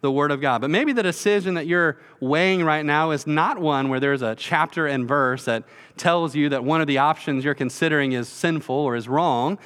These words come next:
I-, it's just a decision where you really need wisdom to know which path to take and, and what you need to do. You know, another place you can check,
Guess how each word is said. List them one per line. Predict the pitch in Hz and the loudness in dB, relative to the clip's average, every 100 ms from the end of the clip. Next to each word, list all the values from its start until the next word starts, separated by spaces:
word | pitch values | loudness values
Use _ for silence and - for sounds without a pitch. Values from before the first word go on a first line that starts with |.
| - - | -16 -4
I-, | |
it's | 180 202 208 | 0 0 0
just | 269 254 | 0 2
a | |
decision | 208 - 233 226 226 | 2 2 2 2 2
where | 208 | 0
you | 233 | 0
really | 214 226 247 | 2 0 2
need | 233 240 | 0 0
wisdom | 214 214 294 233 123 | 2 2 0 -2 -4
to | 160 | -2
know | 170 202 | 2 2
which | 208 196 | 0 -4
path | - 202 214 180 | -2 2 2 0
to | 185 | -10
take | - 208 185 139 | -2 2 2 2
and, | 131 120 - - | -2 -4 -10 -6
and | 147 143 | -2 2
what | 185 190 | 2 0
you | 185 208 196 180 - - | 0 2 2 0 -6 -6
need | 151 180 202 190 | 0 2 0 0
to | 190 | -2
do. | 175 196 143 | 2 2 2
You | 160 | 2
know, | 170 | 2
another | 156 185 220 | 4 2 0
place | - 214 190 175 | 0 2 2 0
you | 180 | -2
can | 165 160 | 0 -2
check, | - 165 165 233 | 0 4 4 2